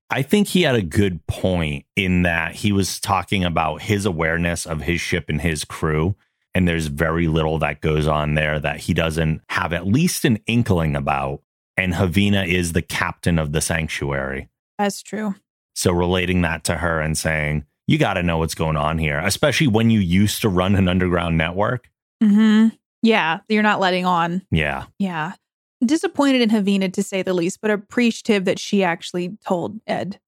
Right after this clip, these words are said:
Speaker 1: Mm-hmm.
Speaker 2: I appreciate it as well that Ed just immediately took it to, like, a thousand. It's like, "I'm contacting the Union. There's no choice in this."
Speaker 1: If you had told me in season one or two that there would be a point where Ed was acting more mature than Havina, I would not have believed you.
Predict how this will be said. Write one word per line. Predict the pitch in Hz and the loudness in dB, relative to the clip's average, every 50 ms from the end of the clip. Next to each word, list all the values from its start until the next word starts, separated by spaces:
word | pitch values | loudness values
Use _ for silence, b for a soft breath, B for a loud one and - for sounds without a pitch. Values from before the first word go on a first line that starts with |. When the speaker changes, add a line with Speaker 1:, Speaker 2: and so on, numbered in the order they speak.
| _ - | _ -6
Speaker 1:
Mm-hmm. | 82 - - 76 69 - _ _ _ _ - | -4 -2 -2 -2 -2 -4 _ _ _ _ -4
Speaker 2:
I | - 190 | -4 -2
appreciate | 202 208 202 - 247 240 220 - 233 214 | -2 -2 -2 0 2 2 4 4 2 2
it | 208 202 | 2 2
as | 196 196 | 2 2
well | 196 190 185 | 2 2 2
that | 185 185 - - | 2 0 0 0
Ed | 180 185 180 | 0 0 2
just | 180 190 185 - | 0 0 -2 0
immediately | - 190 185 180 170 175 - - 160 165 | 0 0 2 2 0 -2 -2 -2 -4 -4
took | - - 196 185 - | -4 -4 -4 -4 -2
it | 170 - | -4 -6
to, | - - 170 | -4 -4 -2
like, | 175 165 127 113 - _ _ _ - | -2 0 0 -2 -4 _ _ _ -4
a | 202 | -2
thousand. | - 208 180 170 160 - - - 208 - | 0 0 0 0 0 -2 -4 -6 -6 -8
It's | - - | -4 -2
like, | 185 175 - | -2 -2 0
"I'm | 160 170 190 | 0 -2 -2
contacting | - - 180 160 185 - 190 185 185 - 196 190 196 208 202 - - | 0 0 0 0 0 -2 -2 -4 -2 -2 -2 0 0 0 0 0 0
the | 226 | 2
Union. | 208 214 226 226 202 175 165 196 208 - _ _ _ _ | 4 4 4 2 0 -2 -4 -4 -6 -8 _ _ _ _
There's | 196 175 185 - - | -6 -6 -6 -6 -6
no | 165 | -8
choice | 175 - 180 - 170 - - - - | -6 -4 -4 -4 -4 -6 -10 -6 -4
in | 202 | -2
this." | 185 156 151 - - - _ _ _ - | -2 -2 -4 -8 -12 -16 _ _ _ -4
Speaker 1:
If | 101 101 - | -2 0 2
you | 120 117 139 | 2 2 2
had | 151 123 | 2 2
told | - - 107 98 101 101 | 0 0 0 2 2 2
me | 107 110 113 117 113 117 - _ | 2 2 2 2 0 0 -2 _
in | - 87 87 85 | -2 -2 0 -2
season | - - - 87 80 82 80 78 | -2 -2 -4 -2 -2 0 0 0
one | 76 78 76 | 0 0 -2
or | 76 76 73 | -2 -4 -4
two | - - 76 73 76 82 80 78 - _ _ _ | -4 -4 -2 -2 -2 -2 -4 -6 -10 _ _ _
that | - 85 80 - | -2 -2 -2 -2
there | - 87 85 | -2 -2 0
would | 87 82 76 | -2 -2 -2
be | 85 85 82 | 0 0 -2
a | 76 | -2
point | - - - - 80 78 80 80 - - _ _ - | -4 -4 -4 -2 -2 0 -2 -2 -4 -8 _ _ -4
where | 82 80 78 82 - - | -2 -2 -2 -2 -2 -2
Ed | 90 85 85 87 | -2 -2 0 0
was | 90 85 78 | 0 0 2
acting | 87 78 78 - - 80 76 | 0 0 -2 -2 0 0 2
more | 78 78 80 80 | 2 2 2 2
mature | 80 82 80 - - - 80 78 80 | 2 0 0 0 0 0 0 0 0
than | 78 80 78 | 0 0 0
Havina, | - - 76 73 78 78 80 85 92 98 110 - - | 0 -2 0 0 0 0 0 0 0 0 -2 -2 -2
I | 123 127 | -2 0
would | 113 92 | 0 0
not | 85 82 78 76 | 2 0 0 0
have | 73 71 | -2 -2
believed | 76 76 76 76 76 76 76 | -2 0 0 0 0 0 0
you. | 90 95 101 | 2 2 2